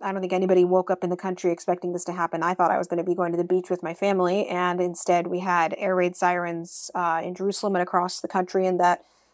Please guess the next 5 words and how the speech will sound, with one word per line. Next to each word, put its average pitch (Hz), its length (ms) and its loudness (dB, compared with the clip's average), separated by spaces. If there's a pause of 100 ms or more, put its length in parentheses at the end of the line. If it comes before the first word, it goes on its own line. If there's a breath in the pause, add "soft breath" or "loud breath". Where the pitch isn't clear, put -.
(160)
major 185 640 6
infiltration 202 880 4
into 359 240 0
southern 175 400 2
Israel. 180 560 4